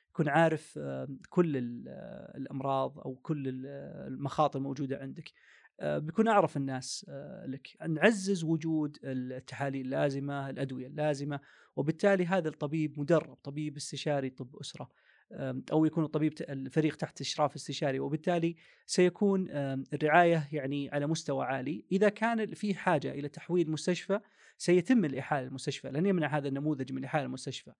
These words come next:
ولكن سيكون في ارتباط ما بين هذا الطبيب والطبيب ال-، المختص في المستشفى، سيكون فيه، آه، تواصل بينهم، معرفة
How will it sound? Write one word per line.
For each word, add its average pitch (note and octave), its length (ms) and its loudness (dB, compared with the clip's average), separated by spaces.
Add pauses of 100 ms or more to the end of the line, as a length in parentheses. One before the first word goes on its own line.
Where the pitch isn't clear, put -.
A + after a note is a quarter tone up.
(200)
ولكن F#3+ 400 8
سيكون F#3+ 320 0
في F3+ 160 0
ارتباط E3+ 420 2
ما C#3+ 60 -2
بين E3+ 160 2
هذا F3 160 0
الطبيب F#3+ 380 0
والطبيب F3 340 0
ال-، D#3 160 -4
المختص D3 640 -4
في - 100 -12
المستشفى، C3 540 -4
سيكون D3+ 360 -4
فيه، D#3+ 340 0
آه، D3 140 -8
تواصل D#3 440 6
بينهم، C3+ 340 0
معرفة C#3+ 380 -2